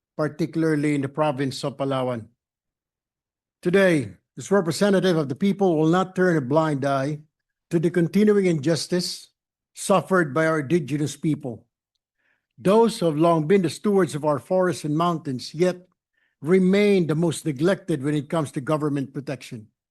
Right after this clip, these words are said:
Recently, I witnessed a shameful incident. A shipment of rattan harvested legally and in good faith by our indigenous brothers and sisters from Palawan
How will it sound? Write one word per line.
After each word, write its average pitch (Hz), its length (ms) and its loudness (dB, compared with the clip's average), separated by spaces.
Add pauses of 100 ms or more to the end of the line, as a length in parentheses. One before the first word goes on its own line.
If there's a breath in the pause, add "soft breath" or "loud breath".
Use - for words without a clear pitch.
(840)
Recently, 196 480 4
I 170 40 2
witnessed 180 420 0
a 151 60 -4
shameful 180 480 0
incident. 147 480 -2 (720)
A 190 80 0
shipment 240 600 -2
of 147 160 -2
rattan 143 760 -2 (180)
harvested 170 760 -4
legally 160 640 0 (260 soft breath)
and 180 140 0
in 170 160 2
good 160 320 0
faith 151 340 -2 (380)
by 170 160 0
our 170 220 0
indigenous 156 580 -2
brothers 165 480 -2
and 143 100 -6
sisters 160 440 -8
from 135 180 -8
Palawan 139 560 -4